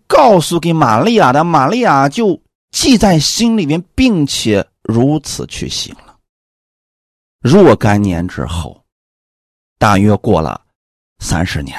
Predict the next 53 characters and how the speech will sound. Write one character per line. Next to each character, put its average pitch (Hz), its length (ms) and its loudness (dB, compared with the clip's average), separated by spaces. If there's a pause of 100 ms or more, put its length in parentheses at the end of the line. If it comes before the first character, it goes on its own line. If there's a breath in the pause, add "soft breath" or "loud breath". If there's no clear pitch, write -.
了， - 200 -20 (800)
玛 175 220 -2
利 240 200 0
亚 180 200 2
已 185 200 0
经 247 300 -2
养 139 260 0
成 175 240 -6
这 196 80 -6
个 190 100 -2
反 147 480 0
复 269 200 -4
去 180 160 -4
思 185 320 -6
想 120 240 -4
神 120 280 -2
话 156 460 -4
语 98 140 -8
的 92 100 -6
习 104 320 -6
惯 92 220 -4
了。 62 160 -12 (400)
她 - 180 -6
一 113 300 2
步 139 260 0
一 98 160 -2
步 95 200 -2
地 76 120 -6
看 95 360 -2
着 78 160 -6
耶 98 160 0
稣 95 240 -6
长 - 280 -8
大， 80 180 -8
看 120 340 -4
到 98 180 0
他 107 260 0
传 123 500 2
道。 - 380 2 (840)
在 139 160 4
玛 107 180 4
利 123 100 2
亚 110 120 2
的 101 100 2
心 110 220 -2
里 98 80 0
面， 95 100 -6
她 117 80 -2
知 214 200 2
道 135 160 4
耶 120 160 4
稣 123 180 2
是 123 400 0